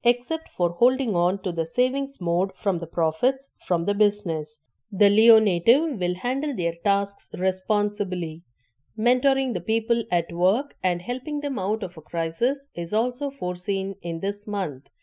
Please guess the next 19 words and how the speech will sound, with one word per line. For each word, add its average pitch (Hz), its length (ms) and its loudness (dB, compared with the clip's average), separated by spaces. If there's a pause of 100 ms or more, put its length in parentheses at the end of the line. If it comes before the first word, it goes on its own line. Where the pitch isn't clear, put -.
(340)
However, 175 580 2 (320)
if 226 220 0
the 233 80 6
native 240 420 4
is 180 220 -2
weak 226 320 -2
in 175 140 -4
communication 175 720 -4
skills, 262 500 0 (140)
then 208 240 4
this 311 240 -2
period 240 560 2
could 170 220 -4
bring 208 360 2
disrepute 208 840 0
to 170 140 -4
the 202 100 2
native. 208 540 0 (500)
Nevertheless, 190 680 2